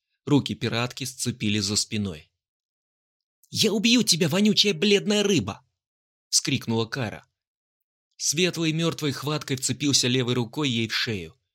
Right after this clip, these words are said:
Чуть наклонив заключенную, он завел ее за тронный зал, на мгновение мелькнул солдат, бесшумно закрывший дверь. В правой руке адмирал держал карманную пушку.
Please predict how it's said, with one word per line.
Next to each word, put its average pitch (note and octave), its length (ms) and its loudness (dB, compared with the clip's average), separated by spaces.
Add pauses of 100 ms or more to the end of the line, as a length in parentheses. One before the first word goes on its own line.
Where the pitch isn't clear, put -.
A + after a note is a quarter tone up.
(200)
Чуть - 260 0
наклонив A#2 360 0
заключенную, C3 680 -2
он A#2 80 0
завел C3 420 0
ее A#2 160 0
за A2 160 -2
тронный G#2+ 460 0
зал, F#2+ 360 -8 (640)
на A#2 120 0
мгновение E3 500 2
мелькнул D3+ 420 -2
солдат, C3 540 -2 (240)
бесшумно A2+ 580 0
закрывший A2+ 520 -6
дверь. G#2 320 -10 (480)
В - 160 -14
правой D#3+ 320 0
руке D3 280 -4
адмирал C#3 400 -2
держал B2 420 0
карманную A2 580 0
пушку. - 460 -8